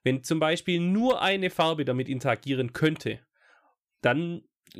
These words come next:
kann man sagen, „Okay, jetzt müssen wir was tun.“ Aber in der Zwischenzeit ist es ja so, dass ja Karten schon gespoilt sind, die haben die Leute noch nicht mal in der Hand gehabt, dann sind die schon ge-Rule Zeroed.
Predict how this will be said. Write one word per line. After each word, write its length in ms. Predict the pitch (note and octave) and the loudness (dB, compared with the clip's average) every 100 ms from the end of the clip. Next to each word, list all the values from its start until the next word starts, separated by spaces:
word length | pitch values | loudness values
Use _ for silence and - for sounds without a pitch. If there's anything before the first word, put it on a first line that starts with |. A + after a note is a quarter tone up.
| - _ | -20 _
kann 160 | D3+ D3+ | 0 0
man 100 | C#3+ | 2
sagen, 240 | C#3 C3 | 2 0
„Okay, 220 | B2 C3+ | 0 0
jetzt 240 | B2 A#2+ - | 0 0 0
müssen 220 | E3 C3+ | -2 0
wir 80 | A2+ | -2
was 140 | - | -4
tun.“ 360 | - A#2 - - - - - - - _ | -10 -8 -8 -14 -20 -20 -20 -20 -20 _
Aber 300 | D3+ F#3+ E3 | 0 2 2
in 80 | D3+ | 0
der 100 | D3+ | -2
Zwischenzeit 560 | G3 G#3+ F3+ D#3+ C#3 | -2 -2 0 0 0
ist 140 | D3 D#3 | 0 -4
es 140 | C#3+ | 0
ja 120 | C#3+ | 0
so, 280 | C3 D3 E3 | 0 0 0
dass 240 | D3+ C#3 | 0 0
ja 80 | D3 | 0
Karten 400 | C3 F3 F3+ E3+ | 0 0 0 -2
schon 240 | D#3+ C#3+ C3 | -2 -2 0
gespoilt 560 | C3 - C#3+ E3 F#3+ | -4 0 2 2 0
sind, 200 | - C#3+ | -2 -2
die 120 | C#3 | -2
haben 100 | C#3 | -2
die 100 | D3+ | -2
Leute 300 | C3 D3 E3 | 0 0 0
noch 100 | C#3+ | -2
nicht 220 | C#3+ F3 - | 0 -2 0
mal 100 | B2 | 0
in 60 | |
der 140 | A#2 G#2+ | 2 2
Hand 240 | - - | 0 -2
gehabt, 340 | G#2+ A2+ - | 0 0 0
dann 80 | B2 | -4
sind 200 | A#2+ B2+ | -2 -2
die 80 | A#2 | -2
schon 220 | - B2 | -2 -4
ge-Rule 440 | B2 B2 A#2+ C#3+ C3+ | -2 -4 0 0 0
Zeroed. 560 | B2+ C3+ C3+ D3+ E3 | -2 -4 0 0 -2